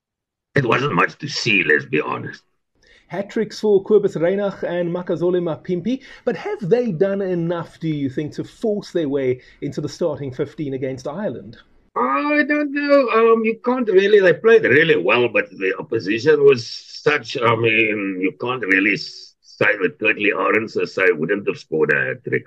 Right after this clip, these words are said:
Speaker 1: Um, yeah, no, no, um, Mapimpi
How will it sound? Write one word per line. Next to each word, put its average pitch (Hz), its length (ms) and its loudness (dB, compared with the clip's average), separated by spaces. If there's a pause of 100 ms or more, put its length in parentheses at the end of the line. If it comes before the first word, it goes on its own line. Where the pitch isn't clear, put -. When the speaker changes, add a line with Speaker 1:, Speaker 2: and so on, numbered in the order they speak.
(600)
Speaker 1:
Um, 139 640 2 (200)
yeah, 214 500 4
no, 196 120 0
no, 185 320 4 (200)
um, 87 240 -4
Mapimpi 151 680 -2